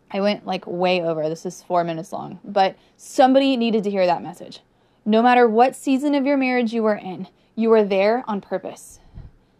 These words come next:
Embrace it and know that you're gonna learn from it. Know that it's going to make you stronger.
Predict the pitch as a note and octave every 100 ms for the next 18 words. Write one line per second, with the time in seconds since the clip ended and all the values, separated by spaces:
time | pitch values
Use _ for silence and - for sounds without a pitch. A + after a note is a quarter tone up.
0 | _ _ _ _ _ _ _ - G#3+ G3
1 | G3+ A#3 F#3+ F3+ - - - - _ _
2 | G#3 G3+ G3 G#3 A#3 A3+ G#3 G3+ F#3 F3
3 | F3 - - A3 G#3 G3 A3 G#3+ - G3+
4 | G#3 F3+ F3+ F3+ - F3+ E3+ -